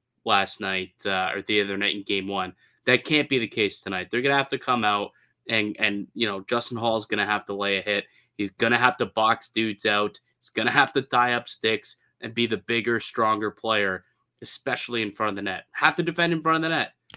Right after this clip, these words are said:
'cause this is a team that will bury you. Twenty-five percent of the goals that the Tampa Bay Lightning scored last year en route to a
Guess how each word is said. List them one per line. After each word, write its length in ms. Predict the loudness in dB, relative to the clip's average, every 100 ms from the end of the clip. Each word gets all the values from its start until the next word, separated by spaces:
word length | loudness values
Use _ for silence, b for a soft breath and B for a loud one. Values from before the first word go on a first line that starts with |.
| B B -6
'cause 120 | 0
this 180 | 0 0
is 80 |
a 60 | -2
team 300 | 2 2 4
that 180 | 2 2
will 200 | 2 0
bury 540 | -2 -2 0 2 0
you. 320 | -2 -8 -10 _ _ _
Twenty-five 800 | -4 -2 0 -2 2 8 8 6
percent 440 | -4 -6 -4 -4 -6
of 120 | -8
the 80 | -8
goals 480 | -6 -6 -6 -6 -10 _ _ _ -8
that 120 | -6
the 80 | -4
Tampa 300 | -4 -6 0
Bay 160 | 0
Lightning 380 | 2 -2 -2 -6
scored 360 | -6 -4 -2 0
last 340 | 0 0 -2
year 200 | -4 -2 -2
en 200 | -4 -2
route 220 | -4 -6
to 160 | -6 -4
a 200 | -6